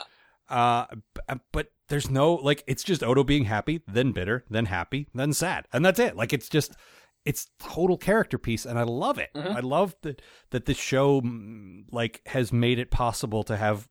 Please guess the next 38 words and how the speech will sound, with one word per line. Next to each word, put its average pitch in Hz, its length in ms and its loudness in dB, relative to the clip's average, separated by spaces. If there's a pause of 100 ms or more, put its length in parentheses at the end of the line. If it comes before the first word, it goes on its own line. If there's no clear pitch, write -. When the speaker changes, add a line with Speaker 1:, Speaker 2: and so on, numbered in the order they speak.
Speaker 1:
good, 110 240 -2
quiet 104 440 0
character 127 420 2
episodes 95 380 -2
where 98 140 -2
we 90 140 0
learn 98 260 0
more 107 200 2
about 107 180 0
our 113 80 0
guys 98 360 -2
and 90 120 -2
watch 85 160 -6
them 113 120 -2
go 95 160 0
through 95 180 -4
stuff - 340 -8
they've 98 160 -6
never 98 160 -4
gone 95 240 -2
before, 98 460 -2
and 98 160 -4 (580)
we 110 80 2
don't 123 160 2
have 95 240 -2
to - 60 -6
have 120 180 -2
the 131 80 -2
deadly 120 300 2
danger. 156 360 -2 (120)
Speaker 2:
Mm-hmm. 135 220 -10 (760)
Speaker 1:
Like, 120 180 -2 (540)
imagine 123 440 2
Next 127 260 0
Gen 127 180 2
doing 196 240 2
this. 233 160 -4
They, 156 220 0